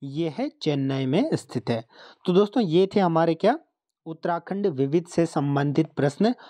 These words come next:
कुछ इस प्रकार के प्रश्न यहाँ पर पूछे गए थे यूकेपीएससी द्वारा। बाकी इस बार के जो है इंपॉर्टेंट प्रश्नों की सीरीज भी चल रही है, बाकी प्रीवियस ईयर पेपर भी चल रहे हैं, तो आप उन वीडियोज़ को जाकर देख सकते हैं। तो जुड़े रहें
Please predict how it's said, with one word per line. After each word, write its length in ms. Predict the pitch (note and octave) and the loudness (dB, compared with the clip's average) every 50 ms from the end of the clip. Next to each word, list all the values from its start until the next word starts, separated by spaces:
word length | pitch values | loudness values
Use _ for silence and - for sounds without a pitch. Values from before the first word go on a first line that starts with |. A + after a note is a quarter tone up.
| - - _ - | -20 -20 _ -10
कुछ 200 | A#3+ B3 A#3+ - - - - | -10 -10 -10 -10 -12 -8 -8
इस 160 | F#3+ F3+ - | -8 -8 -8
प्रकार 360 | - - F#3 - F#3+ F#3 F#3 | -6 -4 0 0 0 0 0
के 160 | F3+ - F#3+ | -2 -2 -4
प्रश्न 340 | F#3 - F3 F3 E3 - F#3+ | -2 0 0 0 0 0 0
यहाँ 220 | F3 E3 D#3 D#3 | 2 2 2 2
पर 180 | D3 - E3+ D#3+ | 2 2 2 2
पूछे 400 | C#3+ - C#3+ C#3 C3+ - - D3 | 2 0 0 0 0 2 0 2
गए 200 | C#3+ D3+ D#3 D#3 D3 - | 4 4 4 2 2 2
थे 140 | F3 G#3+ C#4 - _ _ _ _ - - | 2 2 0 -2 _ _ _ _ -16 -10
यूकेपीएससी 840 | C3 D3 D3 C3+ - D#3 D3 C3+ - D3+ D3 D3 - - - F#3 | -8 -8 -8 -4 -4 -4 -4 -2 -2 0 0 0 0 0 -2 2
द्वारा। 340 | D#3 E3+ E3+ E3+ F#3 A#3+ D4 - _ _ _ _ _ _ | 4 4 4 4 4 2 0 -4 _ _ _ _ _ _
बाकी 300 | - D3 D#3 D#3 D3+ - | -8 -8 -8 -6 -6 -6
इस 240 | F#3 - F#3+ F3 E3+ E3+ | -6 -4 -2 -4 -2 0
बार 220 | E3 F3 E3+ E3 | 0 2 0 0
के 260 | D#3+ - F3 F3 F#3+ A#3 _ _ _ _ _ _ _ _ - | 0 0 0 0 0 -4 _ _ _ _ _ _ _ _ -14
जो 140 | B2+ C#3 D3 | -10 -10 -6
है 160 | C3+ E3+ E3+ E3+ _ - - | -4 -4 -6 -6 _ -8 -8
इंपॉर्टेंट 480 | D3 C3+ - D#3 D#3 - F3+ F#3 F3 | -4 0 0 0 0 0 -2 -2 0
प्रश्नों 320 | - D#3+ D#3 - - E3 D#3 | 0 0 0 0 0 -2 0
की 120 | - F3 | 0 0
सीरीज 400 | E3 - - D3+ D3 D#3+ F3 D#3+ | 0 0 0 2 4 4 2 2
भी 100 | D#3+ F3+ | 0 0
चल 220 | E3+ - F3+ D#3+ D#3+ | 2 2 2 2 4
रही 140 | D#3+ D#3+ E3+ | 4 4 4
है, 80 | F3+ | 4
बाकी 280 | E3 D3+ D3+ C#3+ - D#3+ | 2 2 0 0 -2 -6
प्रीवियस 460 | C#3 - C3+ B2+ C#3+ D#3 E3 D#3 - | -2 0 0 2 4 2 2 2 4
ईयर 160 | E3+ D#3+ D#3+ | 2 2 2
पेपर 340 | D#3 - D3+ D3 C#3 F3 D#3+ | 2 0 0 0 2 2 2
भी 100 | D#3 E3+ | 2 0
चल 200 | E3 - F3+ D#3+ | 0 2 0 2
रहे 60 | D#3 | 2
हैं, 100 | E3 E3+ | 2 2
तो 80 | E3 F3 | 2 2
आप 220 | D#3+ D#3 D#3+ D#3+ _ - | 2 2 2 -2 _ -10
उन 200 | D#3 D3 D3+ D#3 D#3 _ _ - - - _ - | -6 -6 -6 -6 -8 _ _ -20 -20 -20 _ -16
वीडियोज़ 500 | B2 A#2+ C3 C#3+ D#3+ D3+ E3+ G3+ A3 G#3 | -8 -4 -2 -2 -2 0 0 0 0 0
को 120 | - - E3+ | 0 -2 0
जाकर 420 | C#3+ C#3+ C3 C3 - C#3+ C#3 C#3 | 2 2 0 0 0 -2 -2 -2
देख 340 | B2+ A#2 A#2 B2 C3 C#3+ C#3 | -4 -4 0 2 2 2 2
सकते 320 | - - D#3+ C#3+ - - F3 | 2 0 0 0 2 0 2
हैं। 220 | F3 F#3 A3+ C4 - _ _ _ _ _ _ - | 2 2 0 0 -4 _ _ _ _ _ _ -12
तो 100 | D3 C#3 | -12 -10
जुड़े 380 | B2 A#2 C#3 D#3 E3 F3+ G3 | -6 -4 -4 -2 0 0 0
रहें 340 | F#3+ G3 F#3+ F#3 F3 A3+ C4+ | 0 0 -2 0 -2 -2 -4